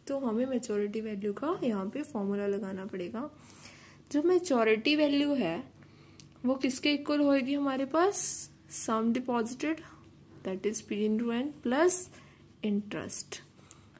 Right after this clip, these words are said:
तो sum deposited इंटरेस्ट का फॉर्मूला हमारे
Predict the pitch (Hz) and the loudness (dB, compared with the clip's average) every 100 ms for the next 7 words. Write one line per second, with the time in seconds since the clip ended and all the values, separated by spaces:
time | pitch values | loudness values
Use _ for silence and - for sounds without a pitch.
0 | - - 208 233 277 - - - - 226 | -20 -6 -4 -2 -4 -12 -12 -4 -2 0
1 | 202 214 233 233 220 208 233 277 294 339 | 2 2 0 0 0 0 -2 -2 0 -2
2 | - - - - - - _ _ _ _ | -6 -20 -20 -20 -20 -20 _ _ _ _
3 | - - - - - 226 214 214 226 - | -20 -20 -20 -20 -2 0 2 0 -2 -4
4 | 233 240 226 214 214 233 214 208 | -2 0 2 2 2 2 2 0